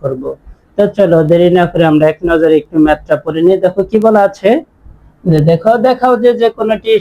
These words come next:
সময়ে কোনো তরলের একটি সম্ভাব্য সীমানা তলের আকার হবে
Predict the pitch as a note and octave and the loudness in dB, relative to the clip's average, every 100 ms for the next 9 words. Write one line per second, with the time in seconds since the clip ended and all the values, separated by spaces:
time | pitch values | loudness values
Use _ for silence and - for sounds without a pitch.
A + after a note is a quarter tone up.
0 | - G#3 G#3 G3 F#3+ F#3+ C4 D4+ - A3 | -2 -2 0 -2 -2 0 -2 -6 -4 -2
1 | A3 G#3+ A3 G#3 E3+ A3+ G#3+ G#3 G#3 F#3 | 0 2 0 -2 -4 -2 -2 -2 -2 -4
2 | F3+ G3 G3+ G3+ G3+ G3 G3 G3 G3+ - | -2 -4 -2 -2 -2 -2 -2 -2 -2 -4
3 | F#3 - - - _ _ _ _ _ _ | -4 -4 -6 -10 _ _ _ _ _ _
4 | _ _ _ _ - E3+ F3+ | _ _ _ _ -2 0 2